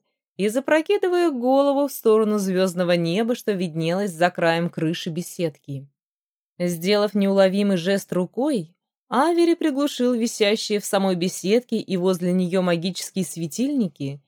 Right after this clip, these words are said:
погружая их в полумрак. Лори хихикнула.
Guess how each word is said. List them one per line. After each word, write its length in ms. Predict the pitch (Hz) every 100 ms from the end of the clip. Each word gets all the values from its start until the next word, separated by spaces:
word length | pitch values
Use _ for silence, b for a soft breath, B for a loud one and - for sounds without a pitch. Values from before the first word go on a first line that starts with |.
| _ _ _
погружая 680 | 175 180 214 254 277 339 320
их 360 | - 202 240 -
в 60 | _
полумрак. 680 | 180 185 196 185 135 139 _ _ _ _ _ _ 160
Лори 480 | 175 190 202 190
хихикнула. 880 | 175 - 190 214 185 160 139 135 139